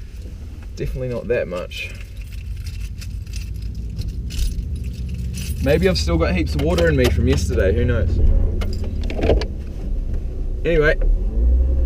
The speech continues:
that's that done. Anyways, not the ideal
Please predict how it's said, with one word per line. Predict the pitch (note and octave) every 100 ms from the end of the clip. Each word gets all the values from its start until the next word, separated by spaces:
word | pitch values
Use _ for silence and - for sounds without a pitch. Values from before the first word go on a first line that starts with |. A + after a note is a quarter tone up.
| - - - - - - -
that's | F3 -
that | F3 D3
done. | C#3+ D3 - - - - - - - - - - - - - - - - - - - - - - - - - - - - - -
Anyways, | A3 A3 D3 - D#3+ D#3+ D#3 D#3+ E3 E3 D#3+ - - - - - - - - - - - - -
not | - -
the | C#3
ideal | C3 C3+ C3+ B2+